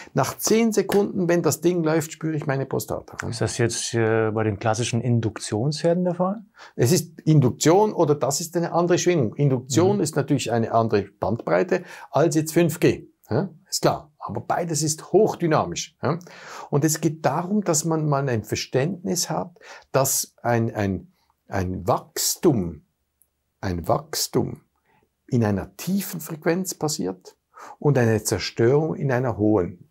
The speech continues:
Speaker 1: hochenergetisch, hä? Hochfrequent, hä? Das heißt, wenn wir jetzt mit dem Reiftech-Gerät eine kranke Zelle töten wollen, dann machen wir das mit der richtigen Frequenz, hä? Das ist super. Wir töten eine, sehr selektiv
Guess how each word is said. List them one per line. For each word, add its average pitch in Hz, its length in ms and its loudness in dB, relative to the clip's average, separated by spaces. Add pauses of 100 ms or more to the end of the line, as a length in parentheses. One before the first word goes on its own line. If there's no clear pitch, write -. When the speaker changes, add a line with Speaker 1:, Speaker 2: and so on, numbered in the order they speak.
Speaker 1:
hochenergetisch, 110 920 0
hä? - 120 -2 (300)
Hochfrequent, 110 720 0
hä? 208 80 -4 (1200)
Das 98 180 0
heißt, 175 320 2
wenn 123 180 4
wir 123 160 4
jetzt 110 180 2
mit 104 140 -2
dem 95 120 -2
Reiftech-Gerät 143 1040 0
eine 98 260 -4
kranke 113 400 -2
Zelle 147 340 0
töten 180 400 -2
wollen, 180 480 0 (260)
dann 113 180 2
machen 151 280 2
wir 170 60 2
das - 160 -4
mit 147 140 0
der 131 100 0
richtigen 139 320 -4
Frequenz, 98 600 -2 (200)
hä? 113 140 -2 (460)
Das - 180 -6
ist - 80 0
super. - 400 2
Wir - 160 -4
töten 170 520 0
eine, 156 300 -2 (340)
sehr 165 300 2
selektiv 156 720 -2